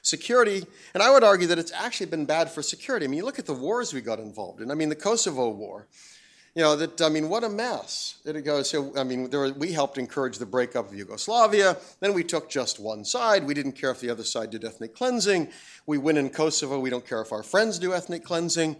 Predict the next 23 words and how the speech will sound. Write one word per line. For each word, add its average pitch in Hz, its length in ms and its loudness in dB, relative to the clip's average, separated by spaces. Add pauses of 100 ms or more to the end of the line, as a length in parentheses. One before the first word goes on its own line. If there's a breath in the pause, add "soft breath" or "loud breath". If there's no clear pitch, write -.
(320 loud breath)
It's - 140 -4
still 131 280 0
a - 20 -2
mess. 190 460 4
You 147 80 -2
know, 127 140 0
we 131 140 -4
have 123 300 -2 (200 soft breath)
set 147 180 2
up 139 100 2
our 131 80 0
own 123 160 0
borders 165 440 2
and 135 100 -6
then 127 80 -6
tell 123 180 -4
everybody 117 380 -4
else 123 160 -4
they 104 140 -10
can't 110 240 -10
change 107 280 -8
their 104 80 -10
borders. 185 600 0